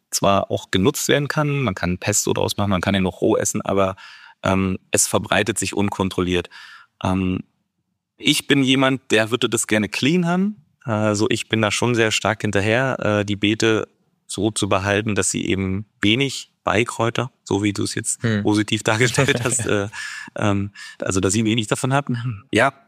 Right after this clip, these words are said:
Speaker 1: also für die Nutzwelt sind die ja alle auch gar nicht schlecht. Äh, es ist immer so ein bisschen die Frage, was habe ich da wirklich?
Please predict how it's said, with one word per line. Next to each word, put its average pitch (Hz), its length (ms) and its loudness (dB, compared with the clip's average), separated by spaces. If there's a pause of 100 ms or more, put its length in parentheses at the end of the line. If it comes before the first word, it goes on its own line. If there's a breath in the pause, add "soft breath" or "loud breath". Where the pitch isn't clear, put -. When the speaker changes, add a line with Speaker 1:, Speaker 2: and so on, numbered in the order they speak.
(140)
Speaker 1:
also 117 200 0
für 131 180 -2
die 135 100 4
Nutzwelt 110 760 2
sind 131 380 -2
die 151 80 -2
ja 127 140 2
alle 127 240 2
auch - 180 -2
gar 113 180 0
nicht 113 160 0
schlecht. - 380 -2
Äh, 110 200 0
es 110 120 0
ist 117 120 0
immer 117 160 0
so 104 100 0
ein 110 80 0
bisschen 110 360 -2
die 101 80 -4
Frage, 110 400 0
was 104 180 -2
habe 107 120 0
ich 107 80 -6
da 92 160 -2
wirklich? 165 400 0